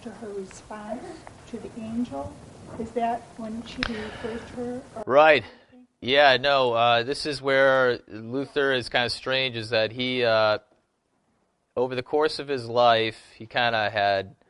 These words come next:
Speaker 2: a couple views, so it's really hard to say def-, definitively. But, um, the one thing he never deviated from the fact was is that if she's sinless, it's because by God's grace, it's by faith alone,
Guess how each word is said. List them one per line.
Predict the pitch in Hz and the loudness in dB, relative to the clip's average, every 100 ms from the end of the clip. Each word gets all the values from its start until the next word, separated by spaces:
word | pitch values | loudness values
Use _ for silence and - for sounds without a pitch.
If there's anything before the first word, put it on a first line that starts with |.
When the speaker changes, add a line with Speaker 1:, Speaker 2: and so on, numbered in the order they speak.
| _ _ _ | _ _ _
Speaker 2:
a | - | -8
couple | 120 110 104 | -6 -4 -6
views, | 92 92 85 73 73 - - | -8 -10 -10 -12 -14 -16 -18
so | - 98 | -14 -12
it's | 92 | -10
really | 107 95 | -10 -8
hard | 95 | -8
to | 87 | -8
say | - 90 | -10 -10
def-, | 87 82 _ | -10 -16 _
definitively. | - - 101 110 131 151 160 _ - _ _ _ _ | -20 -14 -12 -10 -6 -6 -8 _ -20 _ _ _ _
But, | 123 123 - | 4 6 4
um, | 113 110 104 92 _ _ _ - _ _ _ _ - _ _ - | 0 0 -4 -12 _ _ _ -20 _ _ _ _ -20 _ _ -8
the | 120 | 0
one | 143 160 | 0 2
thing | 151 | -2
he | 135 | 0
never | 127 131 127 | 0 0 0
deviated | 131 127 117 101 | -2 0 0 -4
from | 117 | -10
the | 101 | -6
fact | - 104 - | 0 0 0
was | 98 87 | -6 -8
is | 95 | -12
that | 202 92 | -10 -8
if | 95 | -8
she's | - 107 | -10 -8
sinless, | - 135 131 120 87 | -6 -4 -2 -4 -8
it's | - | -12
because | 107 - 101 | -12 -8 -8
by | - 98 | -6 -4
God's | 92 87 - | -4 -6 -6
grace, | 87 78 - | -10 -10 -12
it's | - | -10
by | 98 85 | -10 -8
faith | - 92 - | -8 -10 -10
alone, | 80 80 71 | -12 -12 -14